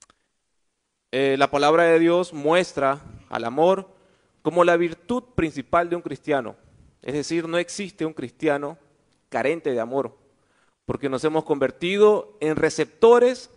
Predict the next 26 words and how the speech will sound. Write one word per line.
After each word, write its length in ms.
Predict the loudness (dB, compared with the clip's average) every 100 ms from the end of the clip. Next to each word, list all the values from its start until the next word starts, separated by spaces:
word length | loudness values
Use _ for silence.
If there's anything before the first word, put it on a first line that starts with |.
| _ _
del 200 | _ -8
amor 260 | -4 0 2
de 140 | 2
Dios. 400 | 0 -2 -4 -8 _ _ _ _ _ _ _
Dios 480 | _ 0 4 4 4
derrama 400 | 4 4 2 0
su 100 | 0
amor 220 | 0 0
en 60 |
nosotros 720 | -2 -2 0 0 -2 -2 -10 -20 _ _ _ _ _ _ _ _ _ _ _ _
como 200 | -8 -4
receptores 800 | -4 -4 -2 0 2 2 -2 -4
y 100 | -10
nosotros 480 | -8 -4 -4 -2 -4
debemos 460 | -2 0 0 -4 -6
de 100 | -4
dar 260 | -2 0
a 80 | 0
otros 540 | 0 -2 -6 -8 -14 _
y 80 | -4
demostrar 480 | -4 -6 -8 -6 -6
ese 160 | -6
amor, 340 | -4 -2 -2 -6 _ _ _
ese 160 | -6 -4
amor 220 | 0 -2
fraternal. 720 | -2 -4 -4 -6 -6 -8 -10